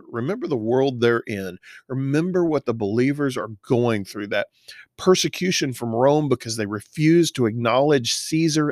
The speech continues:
as king, as Lord in their lives, but they acknowledge Christ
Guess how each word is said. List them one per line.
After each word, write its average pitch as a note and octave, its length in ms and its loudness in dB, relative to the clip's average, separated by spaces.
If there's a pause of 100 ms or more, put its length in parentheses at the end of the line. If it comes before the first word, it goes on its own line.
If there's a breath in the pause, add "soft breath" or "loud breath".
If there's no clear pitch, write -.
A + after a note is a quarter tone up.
as B2+ 340 2
king, A2+ 640 -2 (480 soft breath)
as A2+ 200 0
Lord C3 680 6
in A#2 240 -2
their G2+ 180 0
lives, G2 540 0
but - 160 -4
they A#2 160 2
acknowledge B2+ 800 2 (300 loud breath)
Christ E3+ 680 0